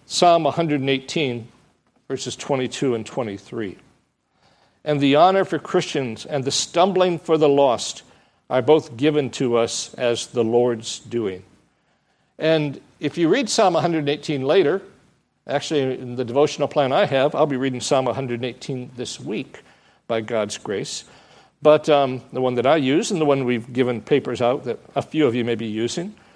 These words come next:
Peter is thinking about Psalm a hundred and eighteen as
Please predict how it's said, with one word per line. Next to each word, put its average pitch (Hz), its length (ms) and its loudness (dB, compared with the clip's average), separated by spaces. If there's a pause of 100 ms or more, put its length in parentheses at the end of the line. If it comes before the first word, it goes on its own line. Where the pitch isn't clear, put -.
(380)
Peter 240 340 2
is 214 180 2
thinking 170 300 -2
about 143 200 2
Psalm 156 300 2
a 127 80 -2
hundred 147 240 -4
and 120 100 -8
eighteen 120 440 -6 (640)
as 123 340 0